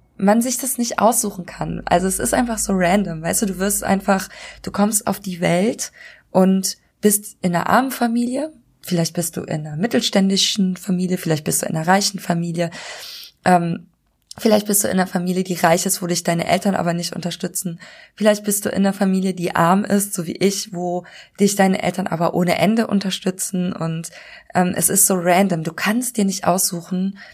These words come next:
in was für eine Familie du reingeboren wirst. Und, äh,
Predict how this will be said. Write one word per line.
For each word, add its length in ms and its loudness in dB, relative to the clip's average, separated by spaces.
in 100 2
was 200 0
für 40 -2
eine 80 0
Familie 380 -2
du 320 -8
reingeboren 640 2
wirst. 340 -4
Und, 300 -4
äh, 120 0